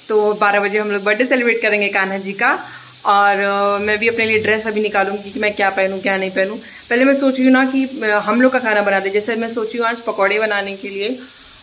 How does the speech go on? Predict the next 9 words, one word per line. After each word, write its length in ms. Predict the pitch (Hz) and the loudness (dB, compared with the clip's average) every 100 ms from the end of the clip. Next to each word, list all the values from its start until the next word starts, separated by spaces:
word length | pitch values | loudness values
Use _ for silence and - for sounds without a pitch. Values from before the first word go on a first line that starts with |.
| - | 0
आलू 500 | 226 208 208 214 220 | 2 2 0 0 0
है 320 | 208 208 208 | 2 2 2
और 540 | 214 196 190 196 196 190 - - | 2 2 2 -2 -4 -8 -10 -4
टमाटर 360 | 220 208 208 | 0 0 2
का 60 | 202 | 0
ही 80 | 208 | 0
बना 220 | 208 202 | 0 -2
सकती 360 | 196 190 - | -4 -10 -8
हूँ, 260 | 202 202 202 | -8 -8 -12